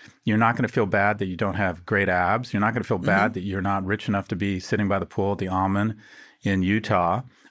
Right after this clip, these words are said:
Speaker 1: We're just gonna calibrate based on a few finger swipes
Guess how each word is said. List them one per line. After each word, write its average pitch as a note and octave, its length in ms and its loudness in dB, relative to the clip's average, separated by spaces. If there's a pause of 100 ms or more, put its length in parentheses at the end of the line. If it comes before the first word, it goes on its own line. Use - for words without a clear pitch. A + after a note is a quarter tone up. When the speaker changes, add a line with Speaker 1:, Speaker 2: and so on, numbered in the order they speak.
Speaker 1:
We're A2+ 180 4
just A#2+ 160 -2
gonna G#2 160 0
calibrate A2+ 800 0
based G#2+ 280 -2
on G2 220 0
a G2 120 -6
few A2 220 -4
finger D3 300 -2
swipes F#2 500 -2